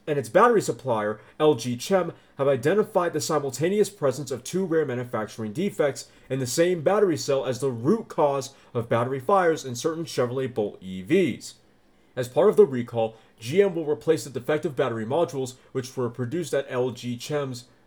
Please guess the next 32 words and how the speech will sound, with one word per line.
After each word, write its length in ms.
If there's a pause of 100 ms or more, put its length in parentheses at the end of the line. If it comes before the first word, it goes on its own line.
(220)
Ocheng, 520
South 300
Korea 300
plant, 420 (220)
and 100
will 120
notify 500
owners 440
when 120
replacement 480
parts 260
are 60
ready. 400 (500)
The 60
automaker 440
is 120
also 240
asking 320
that 120
its 140
owners 280
take 180
the 80
following 420
three 280
steps 400
to 100
help 240
reduce 260
a 80
fire 320
risk. 420